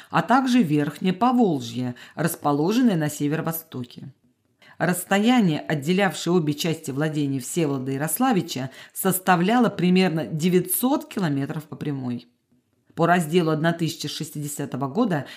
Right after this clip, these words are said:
ему же отошла часть Смоленской земли, также далеко отстоящая от его Переяславского владения, но пограничная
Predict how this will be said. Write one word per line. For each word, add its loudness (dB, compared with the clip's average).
ему 4
же 2
отошла 0
часть -4
Смоленской 2
земли, 0
также 4
далеко 0
отстоящая 0
от -4
его 2
Переяславского -2
владения, -4
но 4
пограничная 0